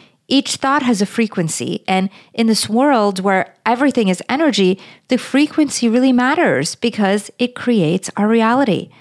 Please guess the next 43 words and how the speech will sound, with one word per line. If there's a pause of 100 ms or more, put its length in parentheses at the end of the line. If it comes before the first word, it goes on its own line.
(800)
When
we're
not
mindful
of
what
is
happening
in
our
heads, (400)
we
end
up
with
more
stress,
which (120)
increases
our
stress
hormone
cortisol. (380)
And (300)
we
all
know,
I
don't
need
to
lecture
you
on
this, (220)
stress
is
a
huge
trigger
for
thyroid
issues,